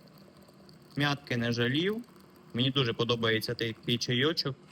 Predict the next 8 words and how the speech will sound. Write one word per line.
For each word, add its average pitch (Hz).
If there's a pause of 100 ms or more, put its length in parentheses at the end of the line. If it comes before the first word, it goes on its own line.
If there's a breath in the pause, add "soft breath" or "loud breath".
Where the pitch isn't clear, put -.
(540)
Дивіться, 104
як 104
гарно 107
виглядає. 107 (680)
Бачите, 120
тут 107
імбирчик 107
пливає, 185